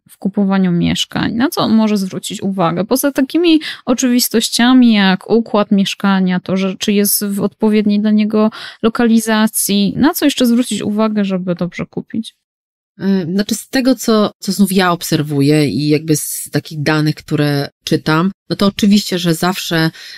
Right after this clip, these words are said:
Speaker 2: dwa czynniki najważniejsze, którymi się kierujemy, to jest lokalizacja i cena, tak? No bo,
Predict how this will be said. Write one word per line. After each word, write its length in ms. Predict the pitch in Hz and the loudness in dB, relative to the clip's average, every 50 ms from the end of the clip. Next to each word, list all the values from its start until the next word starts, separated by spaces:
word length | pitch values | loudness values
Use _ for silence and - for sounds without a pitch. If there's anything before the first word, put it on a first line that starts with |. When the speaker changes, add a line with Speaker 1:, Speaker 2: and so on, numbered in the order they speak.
| - _ _ _ | -20 _ _ _
Speaker 2:
dwa 240 | - 156 151 180 202 | -4 -2 0 0 -2
czynniki 480 | 202 - - 180 180 190 190 190 - 190 | -2 -2 -4 -2 0 0 0 2 2 2
najważniejsze, 500 | 180 170 175 165 165 - 170 170 - - | 2 2 0 0 0 0 0 0 -2 -6
którymi 320 | - - - 165 165 165 | -8 -4 -2 0 0 0
się 120 | - - 180 | -2 -6 -6
kierujemy, 540 | - - 165 160 160 160 156 156 165 160 | -4 -2 -2 0 0 0 0 2 0 -2
to 100 | - - | -2 -4
jest 160 | 156 - - - | -4 -4 -2 -2
lokalizacja 760 | 147 156 - - 165 156 151 151 156 156 - - 160 147 | -2 -2 0 -2 -2 -2 0 0 -2 -4 -2 -2 -2 -2
i 120 | 135 - 139 | -2 -2 -6
cena, 420 | - - 151 123 120 120 117 - | -4 -2 -2 -2 0 -2 -4 -6
tak? 280 | - - 143 151 - - | -6 -6 -6 -6 -4 -6
No 80 | 185 | -4
bo, 200 | 175 180 180 180 | 0 0 0 0